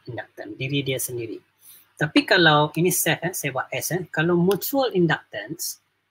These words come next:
mutual tu sendiri merujuk kepada dua, ya, di antara dua. So, kita akan ada dua, katalah, uh,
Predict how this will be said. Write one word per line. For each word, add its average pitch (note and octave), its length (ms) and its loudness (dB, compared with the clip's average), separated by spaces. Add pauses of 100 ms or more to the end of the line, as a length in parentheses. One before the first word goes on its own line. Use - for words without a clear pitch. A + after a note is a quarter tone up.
(100)
mutual G#3+ 320 0
tu G3 160 -2
sendiri F#3 320 4
merujuk F3 400 2
kepada D#3 240 -2
dua, D3+ 400 0
ya, D#3 160 -8 (400)
di - 80 -10
antara C3+ 400 -4
dua. C3+ 240 -8 (560)
So, - 320 -2
kita G3+ 400 0
akan E3+ 240 0
ada D#3+ 320 2
dua, E3+ 640 2 (800)
katalah, C3+ 320 -6 (640)
uh, - 400 -20